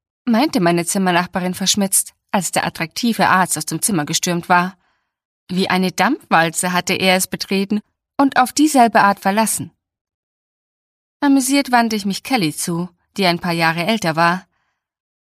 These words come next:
Ich weiß nicht so recht, ob er verunsichert war oder einfach nur arrogant. Ein seltsamer Typ.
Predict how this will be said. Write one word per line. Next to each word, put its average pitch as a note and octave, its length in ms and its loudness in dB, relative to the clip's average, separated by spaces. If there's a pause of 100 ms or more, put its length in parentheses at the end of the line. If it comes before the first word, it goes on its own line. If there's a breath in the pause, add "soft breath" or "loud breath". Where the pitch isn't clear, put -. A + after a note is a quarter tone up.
(120)
Ich A#3+ 180 -2
weiß B3 220 2
nicht D4 160 0
so G3 80 -2
recht, F3+ 380 -4 (220)
ob G3 120 -2
er F3 80 -2
verunsichert A3 640 -2
war F#3 220 4
oder F3 160 2
einfach F#3 280 -2
nur F#3 140 -2
arrogant. D#3 560 -2 (1200)
Ein D#3+ 160 -4
seltsamer D#3 540 -4
Typ. E3+ 340 -4